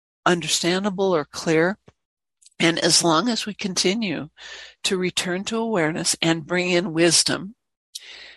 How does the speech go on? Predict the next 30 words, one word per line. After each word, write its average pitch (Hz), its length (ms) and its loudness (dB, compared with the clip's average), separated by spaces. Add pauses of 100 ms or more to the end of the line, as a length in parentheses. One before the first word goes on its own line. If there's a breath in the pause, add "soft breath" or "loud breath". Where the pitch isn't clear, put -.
(140 loud breath)
we're 185 160 2
moving 185 360 0
towards 151 320 -2
the 156 80 0
end 147 180 -2
of - 80 -8
suffering. - 480 -4 (800 loud breath)
So 175 440 6 (220)
I 175 160 4
take - 280 0
a 165 40 2
lot 147 200 6
of 143 80 -4
heart 139 360 -2
in 139 100 -6
that, 135 360 -2
and 151 340 2
I'm 170 220 2
on 156 140 2
the 139 80 -2
long-term 147 460 -2
plan. 151 340 -2 (560)
Doesn't 247 260 4
matter 208 260 6
to 175 80 0
me, 160 400 2 (380 soft breath)
however 254 380 6
long 202 260 8
I 160 120 4
live, 151 440 4